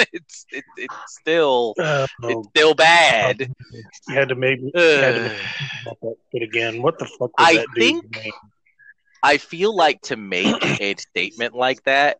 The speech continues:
Speaker 1: Whoopi Goldberg is finally getting to that age where being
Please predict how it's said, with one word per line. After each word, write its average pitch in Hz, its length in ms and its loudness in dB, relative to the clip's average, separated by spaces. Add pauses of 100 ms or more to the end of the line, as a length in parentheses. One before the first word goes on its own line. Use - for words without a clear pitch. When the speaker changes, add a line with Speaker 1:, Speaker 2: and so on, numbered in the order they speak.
Speaker 1:
Whoopi 104 480 -8
Goldberg 113 680 -2
is 107 260 -12
finally 107 420 -4
getting 98 280 -4
to 107 120 -14
that 92 280 -2
age 92 460 -4 (140)
where 92 520 -2 (280)
being 113 400 -2